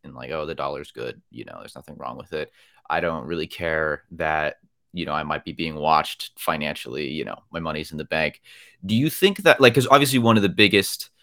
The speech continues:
you know, benefits of, like, DeFi or things like this is, is sovereignty, right? You have more control, everything's transparent.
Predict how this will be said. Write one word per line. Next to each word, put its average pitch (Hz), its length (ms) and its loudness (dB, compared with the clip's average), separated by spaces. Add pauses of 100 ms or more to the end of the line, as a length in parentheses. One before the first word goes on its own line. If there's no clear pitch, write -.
(1080)
you 92 140 -6
know, - 240 -10 (140)
benefits 90 600 -2
of, 71 160 -10
like, 73 180 -10
DeFi 73 560 -4
or 69 140 -8
things 76 200 -16
like 67 160 -12
this 71 220 -10
is, - 160 -14
is - 460 -12 (200)
sovereignty, - 540 -4
right? 85 160 -2
You 73 100 -8
have 78 240 -2
more 80 200 -6
control, 80 420 -4
everything's 78 320 -8
transparent. 80 800 -6